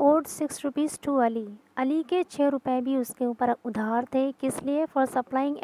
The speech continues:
extra rice, बीड़ीज and other odds and ends, यानी अली जो उसे एक्स्ट्रा चावल, बीड़ी और जो दूसरी फुटकर चीज़ें उसे लाकर देता था,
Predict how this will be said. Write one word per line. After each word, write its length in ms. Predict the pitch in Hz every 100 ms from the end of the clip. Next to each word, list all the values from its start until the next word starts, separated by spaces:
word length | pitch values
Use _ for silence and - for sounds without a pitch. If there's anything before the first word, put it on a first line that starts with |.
| 247
extra 360 | 240 - 285 269
rice, 420 | 233 240 285 285 -
बीड़ीज 460 | 226 226 233 233 208 - - - - - - -
and 180 | 277 294
other 160 | 294 330 294
odds 260 | 285 247 254
and 160 | 240 220
ends, 200 | 208 196 - - - -
यानी 160 | 254 285
अली 220 | 277 311
जो 220 | 320 311 277
उसे 240 | 247 277 277
एक्स्ट्रा 360 | 240 - - 254
चावल, 600 | 247 - 226 220 233 247
बीड़ी 460 | 226 220 226 233 247
और 160 | 240 240
जो 160 | 240
दूसरी 360 | 233 254 247 311
फुटकर 380 | - 247 - 262
चीज़ें 340 | - 240 233
उसे 220 | 240 226 233
लाकर 360 | 214 208 240
देता 320 | 220 220 220
था, 240 | 220 254